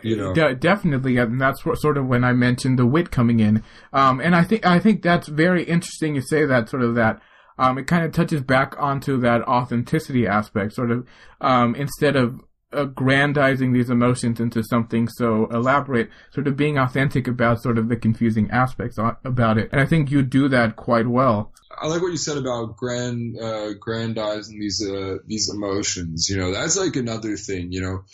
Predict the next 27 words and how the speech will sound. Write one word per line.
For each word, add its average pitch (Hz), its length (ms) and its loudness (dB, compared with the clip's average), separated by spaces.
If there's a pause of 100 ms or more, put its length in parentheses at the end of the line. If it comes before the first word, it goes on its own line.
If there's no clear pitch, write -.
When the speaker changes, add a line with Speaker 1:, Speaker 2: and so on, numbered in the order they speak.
(800)
Speaker 1:
An 135 100 -4
emotion 175 540 -2
is 160 160 -4
a 143 120 -4
powerful 117 580 -8
thing 113 280 -6
if 107 160 -8
you 104 160 -8
can, 101 440 -8
you 110 120 -4
know, 101 540 -4 (140)
bring 123 200 -2
it 117 100 0
out 117 160 -4
in 117 140 -4
public 117 560 -4 (160)
and 107 160 -6
relate 104 340 -4
it 113 140 -4
to 123 80 -6
people 123 640 -2
and 95 180 -10
have 98 320 -6
people, 104 680 -4
you 110 120 -4
know, 101 100 -2
relate 104 760 -2